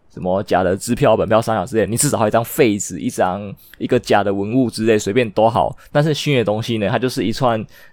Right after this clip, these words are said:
代码、<laughs> 一串数字，你什么都没有得到。哪怕你去吃东西好了，对，人家一百块的东西卖你一百万，你至少还有吃到一个东西，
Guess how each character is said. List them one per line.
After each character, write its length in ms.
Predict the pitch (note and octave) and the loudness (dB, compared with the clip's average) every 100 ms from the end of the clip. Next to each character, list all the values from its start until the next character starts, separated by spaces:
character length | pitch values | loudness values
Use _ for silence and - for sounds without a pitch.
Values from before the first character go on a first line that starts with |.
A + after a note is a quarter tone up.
| - | -2
代 200 | C3 A2+ | 0 2
码、 240 | F2+ - | 0 -2
<laughs> 20 | C#3 | -2
一 20 | |
串 160 | - | 0
数 280 | D3+ - A#2 | -2 0 -2
字， 280 | G#2+ A#2 G2 - - | -2 -4 -4 -8 -8
你 80 | B2 | -4
什 120 | A#2 | -2
么 80 | G#2 | 0
都 80 | A2+ | 0
没 120 | A#2+ | 2
有 100 | G#2+ | 0
得 180 | - F2+ | -2 0
到。 240 | G2+ D2+ - - - - | 2 0 -6 -20 -20 -6
哪 140 | B2 A#2 | 0 2
怕 200 | G3 F3 | 2 0
你 120 | A#2+ | 0
去 320 | D3+ E3+ D3 _ _ _ - | -2 -2 -2 _ _ _ -10
吃 180 | - | -2
东 220 | C#3+ C3+ C3+ | 0 0 -2
西 240 | - B2 | -2 0
好 160 | A2 F#2 | 0 0
了， 200 | F2 F#2 | -4 -2
对， 240 | B2 A2+ | 0 2
人 160 | A2 C3 | 2 0
家 40 | |
一 80 | B2+ | 2
百 120 | A#2+ | 2
块 120 | B2+ | 2
的 20 | |
东 80 | B2 | 0
西 80 | B2+ | 0
卖 140 | C3+ | 0
你 80 | G#2+ | 0
一 80 | G#2+ | -2
百 180 | G#2+ F2+ | 0 2
万， 240 | G#2+ F2+ - _ _ _ | 2 0 -6 _ _ _
你 60 | A2+ | -4
至 140 | E3 | 0
少 100 | C3 | 2
还 80 | A#2+ | 2
有 60 | A#2 | 2
吃 180 | - - | 0 2
到 100 | A#2+ | 2
一 40 | |
个 120 | A#2 | 2
东 180 | F#2+ B2 | 0 -2
西， 200 | - A#2+ | -2 -2